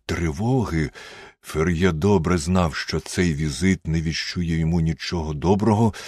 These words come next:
він кинувся до дверей зустріти вождя мормонів. Янг холодно відповів на його привітання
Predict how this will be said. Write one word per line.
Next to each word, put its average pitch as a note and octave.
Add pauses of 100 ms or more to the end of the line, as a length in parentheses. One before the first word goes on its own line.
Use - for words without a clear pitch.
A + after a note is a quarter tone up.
(240)
він G#2+
кинувся G#2+
до F#2+
дверей G#2 (340)
зустріти B2+
вождя D2+
мормонів. C#2+ (1120)
Янг F2 (320)
холодно A#2+
відповів D#2+
на D2+
його D2
привітання F#2+